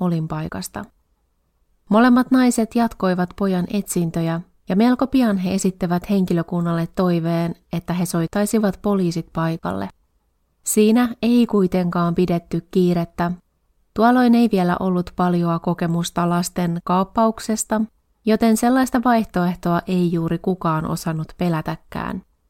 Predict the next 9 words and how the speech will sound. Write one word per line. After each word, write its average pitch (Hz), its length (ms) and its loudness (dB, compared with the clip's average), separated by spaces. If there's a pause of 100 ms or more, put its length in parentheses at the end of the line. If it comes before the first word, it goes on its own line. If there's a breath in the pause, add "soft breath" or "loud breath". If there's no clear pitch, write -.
(1400)
Johnny 240 340 6
äiti 226 380 2
ajoi 202 380 0
autollaan 180 640 0
tavaratalon 175 640 0
ja 170 80 -2
perheen 180 480 -2
kotitalon 170 600 -2
väliä 175 380 0